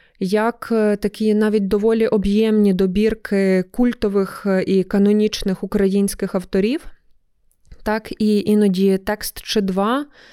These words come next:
Е, просто дуже класні тексти окремих авторів, яких Малкович відібрав до своєї антології.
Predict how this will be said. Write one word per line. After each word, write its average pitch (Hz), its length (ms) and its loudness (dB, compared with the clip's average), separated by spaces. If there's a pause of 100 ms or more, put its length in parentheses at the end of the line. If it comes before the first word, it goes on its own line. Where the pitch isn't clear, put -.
(680)
Е, 202 220 0
просто 247 380 -4
дуже 208 260 2
класні 196 460 -2
тексти 196 580 -4
окремих 196 460 -2
авторів, 208 380 -2
яких 214 400 -4
Малкович 196 480 -2
відібрав 196 440 0
до 180 100 -4
своєї 185 420 0
антології. 220 800 -2